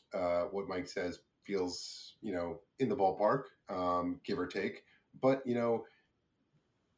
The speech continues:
baseball seasons have been shortened in the past. This is not, this is not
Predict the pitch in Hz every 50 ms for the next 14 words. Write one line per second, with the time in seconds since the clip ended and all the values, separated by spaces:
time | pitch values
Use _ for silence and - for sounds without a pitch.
0 | _ _ _ _ _ _ _ _ _ _ - 147 156 - - 185 170 - - 185
1 | 156 160 151 - 151 147 147 147 - 151 135 143 147 143 135 139 139 156 147 -
2 | - - - - - - _ _ _ - 110 98 117 110 101 110 110 107 120 123
3 | - - _ _ _ - 110 - - 117 101 90 98 98 98 101 104 110 117 -